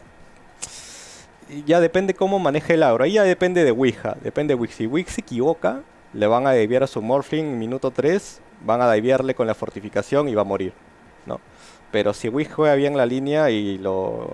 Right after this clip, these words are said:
se s-, zonean muy bien, juegan con los pool de forma sabia, van a poder sostener la línea y Shroud salir bien de la fase de líneas,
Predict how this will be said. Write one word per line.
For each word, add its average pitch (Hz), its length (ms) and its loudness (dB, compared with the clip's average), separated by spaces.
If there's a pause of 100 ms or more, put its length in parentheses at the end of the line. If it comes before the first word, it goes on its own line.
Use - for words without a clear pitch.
(160)
se - 140 -12
s-, - 280 -18 (300)
zonean 117 340 -2
muy 123 140 -4
bien, 123 320 0
juegan 117 260 -4
con 107 140 -6
los 101 120 -6
pool 135 640 -2 (840)
de 98 160 -6
forma 117 280 -6
sabia, 139 440 0 (760)
van 113 140 0
a 113 80 0
poder 107 240 2
sostener 110 400 -4
la 113 120 0
línea 127 260 -2
y 113 40 -4
Shroud 117 280 -2
salir 110 300 -2
bien 117 200 -2
de 113 80 -2
la 101 80 -2
fase 117 280 -8
de 117 60 -8
líneas, 127 300 -6